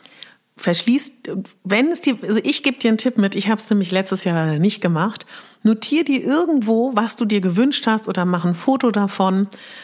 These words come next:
dass du weißt, was diese dreizehn Sachen sind. Das ist schön zum Reflektieren später. Und dann machst du alles in einen Samtsack, in ein Satinsäckchen oder in ein Glas oder in eine Schale, wie du möchtest.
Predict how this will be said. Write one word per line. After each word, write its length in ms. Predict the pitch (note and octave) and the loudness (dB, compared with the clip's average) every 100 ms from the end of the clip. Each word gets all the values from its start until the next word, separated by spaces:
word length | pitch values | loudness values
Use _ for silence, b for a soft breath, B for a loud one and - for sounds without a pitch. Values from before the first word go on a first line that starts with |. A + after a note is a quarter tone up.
| B B B | B B B
dass 180 | G3 - | -2 0
du 140 | G#3 | 0
weißt, 340 | F#3 G3 A#3 - | 2 2 0 -2
was 120 | G3 | -2
diese 220 | G3 F#3 | -2 -2
dreizehn 480 | E3+ E3+ F3 - F3 | 0 0 0 0 -2
Sachen 300 | F3 E3 D#3+ | -2 0 0
sind. 300 | F3+ F#3 D#3+ | 2 2 2
Das 140 | C3+ | -2
ist 160 | C#3+ - | -4 -2
schön 280 | - G3 F#3+ | 2 2 2
zum 160 | - | 0
Reflektieren 680 | E3+ E3 E3 D#3+ - G3 E3 | -2 0 -4 -4 -2 0 0
später. 580 | - - C3+ C3+ D#3+ G#3+ B B B B B B B | -2 -6 -6 -2 -2 -2 B B B B B B B
Und 160 | G3 F#3+ | -2 2
dann 220 | G3 B3 G4+ - B B B | 2 2 -2 -8 B B B
machst 280 | G3+ G3+ - | -2 0 -2
du 80 | |
alles 340 | - G#3+ A#3 - | 0 2 2 0
in 140 | F3+ | 0
einen 120 | A#3 | 0
Samtsack, 800 | A#3 F3+ F#3+ F3+ - F3 E3+ E3+ | 2 2 2 0 0 0 -2 -4
in 200 | G#3 G3+ | -2 0
ein 40 | G#3 | 2
Satinsäckchen 960 | G#3+ G#3+ G3 F#3+ E3+ E3+ E3+ - F3 | 0 0 2 2 2 -2 -2 -4 -2
oder 240 | E3+ G3 G#3+ | -2 -2 0
in 200 | G3 G3+ | 0 0
ein 60 | |
Glas 520 | F#3 E3+ D3+ D#3 E3 | 0 0 2 0 -2
oder 260 | F3 F#3 G3 | -4 -2 0
in 120 | G3 | 2
eine 100 | A3 | 2
Schale, 580 | A3 - E3 D3+ D#3 E3 | 0 -2 -2 -2 0 0
wie 60 | A#3 | 2
du 100 | C#4+ | 2
möchtest. 720 | B3+ F3 - - - - | 2 0 -4 -10 -10 -12